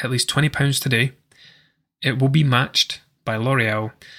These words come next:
And I went from, like, two hundred twenty pound in donations to five hundred pounds, 'cause quite a few of those were matched. The pot ran out very quickly, but people still kept donating throughout the day. And I put them all in a prize draw to win three months of free one-to-one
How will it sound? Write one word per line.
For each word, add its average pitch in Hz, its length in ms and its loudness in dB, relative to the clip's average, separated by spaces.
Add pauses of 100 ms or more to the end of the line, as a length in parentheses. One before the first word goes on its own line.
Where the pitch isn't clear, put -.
(280)
And 113 100 0
I 113 60 2
went 117 220 0
from, 117 180 0
like, 113 220 -2
two 151 160 4
hundred 123 260 2
twenty 113 220 -2
pound 117 280 -2
in 113 80 0
donations 110 460 2
to 107 100 2
five 117 280 0
hundred 113 280 -2
pounds, 110 320 -2
'cause - 200 0
quite - 240 -2
a - 60 -4
few 117 220 0
of 110 140 -2
those 110 220 -2
were 110 80 0
matched. 107 480 -2
The 135 40 2
pot 120 300 2
ran 113 160 2
out 113 180 -2
very 110 200 2
quickly, - 360 0
but 117 300 -2
people 117 240 -2
still 113 240 -2
kept 123 260 -2
donating 113 420 -2
throughout 113 220 -6
the 123 80 -6
day. 143 280 2 (760)
And 165 100 2
I 160 40 4
put 180 180 2
them 160 120 4
all 156 140 6
in 151 80 4
a 139 40 2
prize 139 340 2
draw 127 300 -2 (100)
to - 120 -2
win 120 220 2
three 139 300 2
months 123 320 2
of 131 120 -4
free 127 460 0 (460)
one-to-one 110 680 0